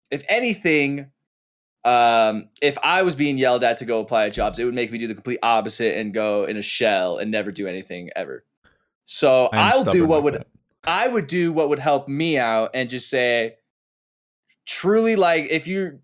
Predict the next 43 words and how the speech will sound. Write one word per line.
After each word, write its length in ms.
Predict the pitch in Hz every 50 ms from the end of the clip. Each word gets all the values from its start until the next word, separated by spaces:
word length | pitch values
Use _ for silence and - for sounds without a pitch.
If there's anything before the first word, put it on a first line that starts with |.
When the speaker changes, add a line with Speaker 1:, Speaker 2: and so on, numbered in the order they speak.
| _
Speaker 1:
not 360 | 131 131 131 135 143 156 139
liking 280 | 147 147 151 147 156 143
your 100 | 139 131
job 300 | 117 123 123 127 139 135
and 80 | 123 120
you 60 | 120
just 240 | 107 120 113 - -
don't 160 | 120 123 120
wanna 160 | 120 123 120
apply 260 | 117 113 - 113 117 117
at 100 | 117 -
places, 560 | 139 127 127 131 143 143 139 135 - - _ _ _ _
just 360 | - 135 127 113 - - _ _ _ _ _ _ _ _ _ _ _ _ _ - 170
bite 140 | 185 196 -
the 60 | 208 151
fucking 340 | - 185 180 175 160 139
bu-, 220 | 131 139 131 - - - _
bullet, 440 | 135 104 135 139 135 120 101 - -
dude, 200 | 104 107 107 107
and 120 | 113 110
just 240 | 107 123 117 - -
apply 400 | 123 131 - - - 135 139 143
to 100 | 139 135
random 320 | 117 127 123 131 131 127 117
places. 400 | - 135 127 120 - 92 90 104
What's 240 | 104 135 139 -
the 80 | - 160
worst 320 | 135 120 135 139 139 135
thing 120 | - 139 127
they 100 | 127 120
could 180 | - 120 110
say? 220 | - - 123 110 101
No, 260 | 104 107 117 120 127
and 100 | 127 123
you're 60 | 113
still 220 | 110 - 131 120 113
stuck 240 | - 127 113 -
at 100 | 127 107
the 60 | - 113
job 340 | - 113 104 107 110 110
you 100 | 117 117
don't 220 | 104 117 120 113 107
like? 380 | 131 135 139 156 165 - -